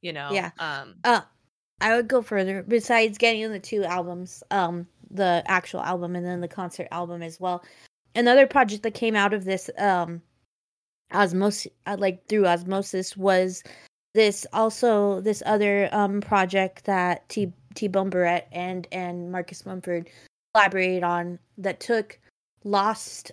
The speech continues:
Speaker 2: songs of Bob Dylan and then kinda, like, transformed them and, and remastered them and created th-, this other album with a few other folk singers called the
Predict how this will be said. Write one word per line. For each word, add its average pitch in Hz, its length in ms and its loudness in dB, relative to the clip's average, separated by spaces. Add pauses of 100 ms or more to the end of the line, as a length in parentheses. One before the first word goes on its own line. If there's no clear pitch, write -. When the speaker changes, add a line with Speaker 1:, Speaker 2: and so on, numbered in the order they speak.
Speaker 2:
songs 185 680 -4
of 185 220 -6
Bob 175 280 -2
Dylan 175 500 -6
and 175 260 -8
then 175 180 -8
kinda, 180 300 -10
like, - 220 -12
transformed 180 580 -10
them 175 140 -8
and, 170 180 -8
and 180 300 -10 (220)
remastered 185 680 -6
them 170 200 -6 (640)
and 185 440 -2 (180)
created 190 420 0
th-, 175 140 -8 (100)
this 185 280 -4
other 233 300 4
album 185 320 -2
with 180 160 -6
a 185 80 -2
few 190 280 -2
other 190 480 -2 (160)
folk 180 320 -2
singers 175 440 -8
called 175 400 -2
the 175 400 -2